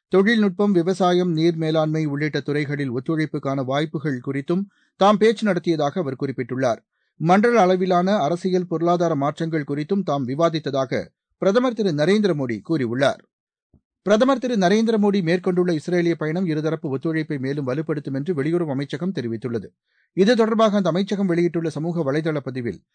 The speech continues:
அறிவியல், தொழில்நுட்பம், புதிய கண்டுபிடிப்புகள், பாதுகாப்பு,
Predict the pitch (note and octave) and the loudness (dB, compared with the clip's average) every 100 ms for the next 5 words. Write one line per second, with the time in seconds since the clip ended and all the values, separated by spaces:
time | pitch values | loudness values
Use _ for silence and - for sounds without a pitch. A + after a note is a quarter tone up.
0 | _ - E3 G3+ G#3+ G#3 G#3 F3+ G3 G3 | _ 0 4 4 4 2 0 -2 0 -2
1 | F3 F#3+ F3 F3 E3+ D#3 F3 E3+ E3 D#3+ | 0 -2 0 0 0 2 0 0 -2 -2
2 | F#3 F#3+ F#3 D#3+ E3 E3 D#3+ | 0 0 0 -2 0 -2 -2